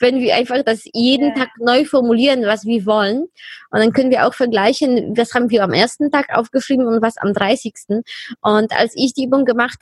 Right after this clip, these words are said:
Speaker 1: habe, das war so unglaublich, wie schnell ich die Ziele dann erreicht hatte, weil das war so wie, ich habe mich jeden Tag daran erinnert,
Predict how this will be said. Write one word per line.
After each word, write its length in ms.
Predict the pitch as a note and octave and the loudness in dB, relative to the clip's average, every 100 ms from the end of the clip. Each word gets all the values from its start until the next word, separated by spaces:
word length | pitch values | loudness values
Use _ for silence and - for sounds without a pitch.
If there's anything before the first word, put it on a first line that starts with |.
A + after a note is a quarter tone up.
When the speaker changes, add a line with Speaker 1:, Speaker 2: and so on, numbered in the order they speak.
| - | -4
Speaker 1:
habe, 420 | G#3+ A3 A#3 C4 - _ _ _ | 0 2 2 0 -8 _ _ _
das 200 | A3 A3 | -2 0
war 100 | A#3 | -2
so 220 | A3+ F4 | 0 0
unglaublich, 840 | - C#4+ G#4 C4 A#3+ F4 C#4 C#4+ A3+ | 2 2 2 2 2 0 0 -2 0
wie 140 | B3 | 0
schnell 580 | A3+ - A#3 C#4 F#4 - - _ _ | 0 0 2 2 -2 -8 -18 _ _
ich 280 | - B3+ - - B3 | -6 -4 -6 -4 0
die 360 | A#3+ A#3+ A#3+ | 2 4 0
Ziele 300 | - - E4 | -4 -2 -2
dann 160 | - A3+ | 0 -2
erreicht 500 | - G3 - A#4+ - | -2 -2 -2 -2 -2
hatte, 220 | B3+ G#3+ G#3+ | -4 -2 0
weil 140 | G#3 | 0
das 200 | G#3+ A#3 | 0 0
war 120 | B3+ | -2
so 220 | A#3 C4 | 0 0
wie, 120 | B3+ C4+ - - | 0 -4 -8 -16
ich 80 | - | -2
habe 160 | B3+ C4+ | 2 2
mich 140 | C4+ | 2
jeden 340 | A3+ C#4+ F#4 F#4 | 2 2 0 2
Tag 220 | F4 F4+ - - _ | 0 -2 -8 -20 _
daran 300 | A#3 B3+ C4+ | -2 0 2
erinnert, 380 | A#3 B3 D#4+ C4 | 0 2 2 0